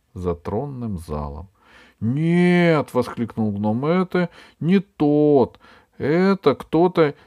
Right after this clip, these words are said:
из пленников Четырёхглазого. Он скрывает их в подземелье.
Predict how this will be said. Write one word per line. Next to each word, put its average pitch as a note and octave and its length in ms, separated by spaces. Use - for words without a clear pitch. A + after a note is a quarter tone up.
из B2+ 180
пленников E3 880
Четырёхглазого. C#3 1120
Он D3 180
скрывает E3+ 560
их D#3+ 140
в - 20
подземелье. D3 960